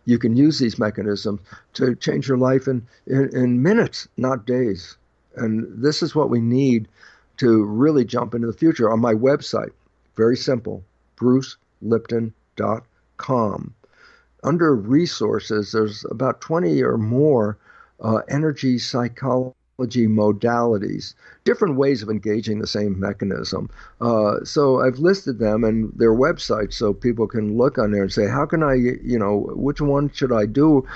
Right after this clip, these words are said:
I say, "Look up the website, f-, find the one that feels the, the nicest, best to you, try it out." Uh, the reason is this,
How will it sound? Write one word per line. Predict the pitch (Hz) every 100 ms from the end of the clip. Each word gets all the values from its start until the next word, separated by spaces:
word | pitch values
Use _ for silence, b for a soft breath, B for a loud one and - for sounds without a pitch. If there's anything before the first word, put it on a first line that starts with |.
| B -
I |
say, | - 170
"Look | 170 185
up | 185 -
the | 175
website, | - 143 135 101 98 -
f-, | 143 -
find | 143 156
the | 156
one | 151
that | 143 139
feels | 151 147 143
the, | 151 143 135 B B B -
the | 131
nicest, | 139 139 143 135 127 107
best | 139 151 -
to | 135
you, | 117 113 -
try | 147 143
it | 151 147
out." | 151 127 95 - b b b -
Uh, | 110 117 107 -
the | 123
reason | 139 135 123
is | 113
this, | 151 120 -